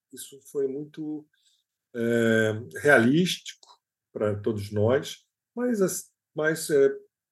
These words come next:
apontou que nós ti-, temos que, que estar nesse, nesse mercado com uma participação ativa. E isso ficou muito bom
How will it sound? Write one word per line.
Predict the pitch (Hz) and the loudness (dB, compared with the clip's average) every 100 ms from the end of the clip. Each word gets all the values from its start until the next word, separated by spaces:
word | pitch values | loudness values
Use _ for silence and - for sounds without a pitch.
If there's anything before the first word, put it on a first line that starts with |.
| _ _ _ - | _ _ _ -10
apontou | - - 139 113 135 135 139 | -10 -2 -2 0 4 2 2
que | - 151 147 147 - _ _ _ _ _ _ _ _ _ _ _ _ _ | -10 -4 -2 -4 -8 _ _ _ _ _ _ _ _ _ _ _ _ _
nós | 131 139 - | 0 0 -2
ti-, | - 131 - | -6 -8 -2
temos | - 139 147 - | 4 4 4 -4
que, | - 139 135 135 131 131 - _ _ _ _ _ | -6 -2 2 2 2 0 -6 _ _ _ _ _
que | - 117 113 | -8 -4 -4
estar | 104 - 113 107 101 | -4 -6 -4 -2 0
nesse, | 107 101 - 107 101 95 92 _ _ _ _ _ - | -2 -4 -6 -4 -2 -2 -4 _ _ _ _ _ -12
nesse | 101 98 101 98 92 98 107 - _ _ _ - | -8 -6 -8 -8 -8 -12 -16 -20 _ _ _ -16
mercado | 98 - - 127 151 117 98 101 _ _ _ _ _ - | -14 -12 -4 0 0 0 -4 -6 _ _ _ _ _ -12
com | 131 | -8
uma | 139 143 | -6 -4
participação | 147 113 - 147 151 143 - 139 139 147 - | -4 -6 -8 -10 -10 -10 -6 -4 -4 -6 -10
ativa. | 160 151 - 123 107 104 | -16 -12 -4 -2 0 -2
E | 143 | -2
isso | 202 - 208 | -4 -8 -10
ficou | 208 - 180 165 | -10 -8 -6 -4
muito | 185 190 190 | -2 -2 0
bom | 139 156 | 0 0